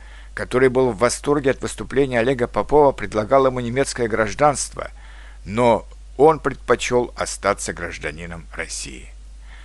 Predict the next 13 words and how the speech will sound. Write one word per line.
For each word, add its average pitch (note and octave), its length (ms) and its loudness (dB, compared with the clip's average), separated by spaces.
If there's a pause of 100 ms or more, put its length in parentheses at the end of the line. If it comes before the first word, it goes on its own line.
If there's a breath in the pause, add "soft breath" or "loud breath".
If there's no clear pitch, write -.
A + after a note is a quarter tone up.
(200 soft breath)
Подводя B2 560 4
итоги D3 300 0
своей B2+ 320 2
жизни, B2+ 380 -2
Олег B2+ 240 4
Попов - 340 4
сказал: A#2+ 540 2 (480 loud breath)
"Не A2 160 -4
зря C3+ 260 6
говорят, C#3 580 4 (160)
когда G#2 300 0
смеётся B2 540 -2
клоун, C#3+ 480 2